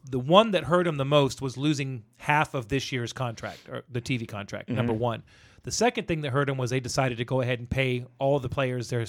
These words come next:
Speaker 1: their annual salary, even though they didn't play. Which
Speaker 2: Right. It's the right thing to do.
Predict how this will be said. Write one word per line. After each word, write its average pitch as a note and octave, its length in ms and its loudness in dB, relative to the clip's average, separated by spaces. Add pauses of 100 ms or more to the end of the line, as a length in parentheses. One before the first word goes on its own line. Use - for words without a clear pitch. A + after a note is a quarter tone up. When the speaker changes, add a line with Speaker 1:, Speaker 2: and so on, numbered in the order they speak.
(120)
Speaker 1:
their C3 160 0
annual B2 360 -2
salary, A2 480 -6 (440)
even C3 200 -2
though B2+ 100 4
they B2 140 0
didn't C3 300 -2
play. A2 400 -2
Which D#3+ 120 4
Speaker 2:
Right. - 180 4 (260)
It's - 120 -10
the A#3+ 80 2
right E3 180 10
thing D#3 140 4
to A#2+ 80 2
do. G#2 240 4